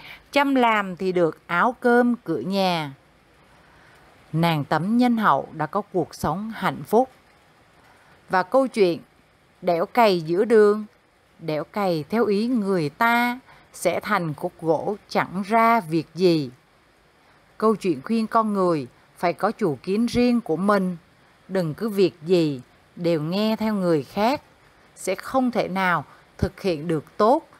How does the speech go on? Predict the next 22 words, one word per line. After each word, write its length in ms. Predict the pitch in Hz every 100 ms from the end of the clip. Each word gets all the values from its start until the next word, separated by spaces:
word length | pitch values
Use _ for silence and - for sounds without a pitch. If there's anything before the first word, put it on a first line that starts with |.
| _
điều 320 | 175 185 175
mà 160 | 160 165
mình 380 | 175 175 151 143 139
muốn. 320 | 160 180 202 269 _ _ _ _ _ _ _ _ _ _ _ _ - - - -
Câu 200 | 247 247
ba, 380 | 240 240 240 226 - - - - -
tìm 260 | 233 220 196
thêm 320 | 254 285 254
những 140 | 220
chuyện 260 | 220 196 165
cổ 260 | - 165
khác, 300 | 151 226 285 - - - -
thể 160 | - 233
hiện 320 | 233 202 202
lòng 240 | 214 185
nhân 200 | 220 269
hậu 260 | 254 220 175
của 180 | 165 185
người 220 | 202 185
Việt 240 | 151 180 -
Nam 240 | 202 233 226
ta. 460 | 226 226 226 226